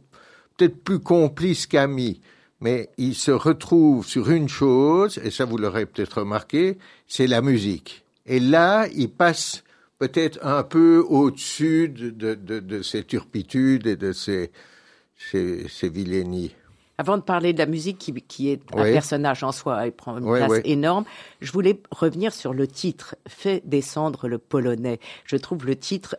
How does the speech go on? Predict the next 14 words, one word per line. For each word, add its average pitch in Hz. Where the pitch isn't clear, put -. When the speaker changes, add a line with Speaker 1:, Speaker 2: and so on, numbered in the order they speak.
Speaker 2:
intrigant, 143
formidable. 147
On 143
se 135
dit, 160
mais 135
où 127
est-ce 151
qu'il 135
est, 139
ce 143
Polonais ? 139
Est-ce 135
qu'il, 135